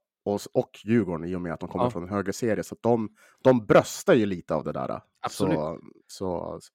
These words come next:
Speaker 1: vilket är jävligt härligt. Så ja, det är bara att tacka och ta emot för oss. <laughs>
Speaker 2: Absolut, men det håller jag med om. Alltså, vi, vi har ju hittat någon sorts, någon sorts sweet spot där mellan de två.
Speaker 1: Mm.
Speaker 2: Att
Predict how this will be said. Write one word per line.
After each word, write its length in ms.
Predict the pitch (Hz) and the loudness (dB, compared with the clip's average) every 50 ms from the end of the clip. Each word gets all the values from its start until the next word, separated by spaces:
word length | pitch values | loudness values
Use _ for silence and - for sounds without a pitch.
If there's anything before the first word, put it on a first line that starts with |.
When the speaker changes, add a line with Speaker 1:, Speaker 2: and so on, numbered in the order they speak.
| _ 95 | _ -6
Speaker 1:
vilket 240 | 107 113 - 101 98 | -6 -6 -4 -4 -8
är 40 | 98 | -4
jävligt 360 | 92 113 101 87 78 85 - | -2 0 0 0 -2 -6 -6
härligt. 380 | 110 98 95 107 110 - _ | -4 -4 -4 -4 -6 -8 _
Så 300 | - - 90 92 90 87 _ _ _ _ _ _ _ _ _ _ _ _ _ _ _ _ - | -12 -12 -12 -10 -10 -14 _ _ _ _ _ _ _ _ _ _ _ _ _ _ _ _ -8
ja, 240 | - 92 98 87 - | -4 -4 -4 -4 -4
det 120 | 90 110 | -6 -6
är 40 | 120 | -2
bara 80 | 101 101 | -2 -2
att 60 | - | 0
tacka 220 | - - - - 101 | 0 -2 -2 -2 0
och 40 | - | 2
ta 100 | 104 104 | 2 6
emot 260 | 139 190 208 - - | 8 8 8 8 6
för 280 | - 139 139 - - - | 4 4 4 6 4 -2
oss. 260 | - - - - - - | -2 -4 -6 -6 -6 -8
<laughs> 560 | - - _ _ _ _ _ _ _ _ - | -10 -10 _ _ _ _ _ _ _ _ -12
Speaker 2:
Absolut, 500 | 131 131 - - 165 156 160 123 104 - | -12 -12 -10 -8 -6 -4 -4 -4 -4 -2
men 140 | 143 165 175 | -2 2 4
det 80 | 202 | 4
håller 160 | 202 196 196 175 | 4 4 4 4
jag 60 | 180 | 4
med 120 | 185 143 | 4 2
om. 80 | 110 92 | 2 2
Alltså, 200 | 151 156 156 160 | -2 -2 -2 -2
vi, 260 | 156 165 170 170 156 | -2 -2 -2 -2 -2
vi 140 | 135 147 175 | 0 0 2
har 80 | 196 | 4
ju 60 | 208 196 | 4 4
hittat 340 | 180 175 _ - 185 156 | 2 0 _ -2 -2 0
någon 160 | 135 131 131 123 | 2 0 0 0
sorts, 560 | - 127 107 104 - - - - - - 135 - - - - - - - - - | -2 -4 -6 -6 -8 -14 -12 -12 -10 -10 -10 -10 -12 -14 -18 -20 -18 -16 -10 -6
någon 140 | 135 131 | -6 -6
sorts 200 | 120 131 117 - | -6 -6 -10 -10
sweet 300 | - - 170 180 165 - | -10 -6 -6 -6 -6 -6
spot 340 | - _ - 104 95 _ - - | -12 _ -8 -10 -10 _ -16 -8
där 220 | 117 113 113 113 | -4 -4 -2 -2
mellan 400 | 113 117 123 120 117 143 156 123 | 0 0 0 2 2 2 0 0
de 200 | 104 104 110 113 | 0 -4 -4 -6
två. 280 | - - 98 76 85 92 _ _ _ _ _ _ _ - | -8 -10 -8 -8 -8 -10 _ _ _ _ _ _ _ -8
Speaker 1:
Mm. 200 | 104 104 87 85 | -6 -6 -4 -4
Speaker 2:
Att 340 | 123 113 _ _ _ - | -4 -6 _ _ _ -20